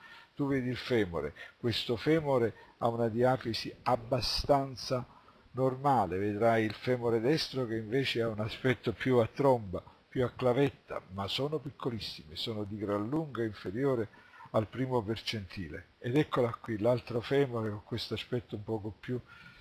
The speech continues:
della, della parte terminale della diafisi che è slargata e a tromba.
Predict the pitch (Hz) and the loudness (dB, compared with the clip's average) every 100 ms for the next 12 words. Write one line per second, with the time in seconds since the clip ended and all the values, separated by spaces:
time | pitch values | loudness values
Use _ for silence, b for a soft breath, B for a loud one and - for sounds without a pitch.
0 | B - 101 110 120 117 117 113 98 110 | B -18 -4 2 4 6 4 4 0 -2
1 | 117 110 127 131 - 117 113 110 117 120 | 0 4 4 2 0 -4 -4 -4 -2 0
2 | 113 107 110 107 104 127 127 107 113 107 | 0 0 0 0 2 2 2 -2 -8 -8
3 | 98 b b b b b b b b b | -10 b b b b b b b b b
4 | _ _ - 135 120 117 135 131 95 98 | _ _ 6 8 8 6 6 6 4 0
5 | 95 90 - - _ - 120 - _ 131 | 0 -2 -8 -8 _ -2 -2 -2 _ 2
6 | 123 - - 131 123 98 85 107 | 2 -2 -2 4 4 4 -2 -2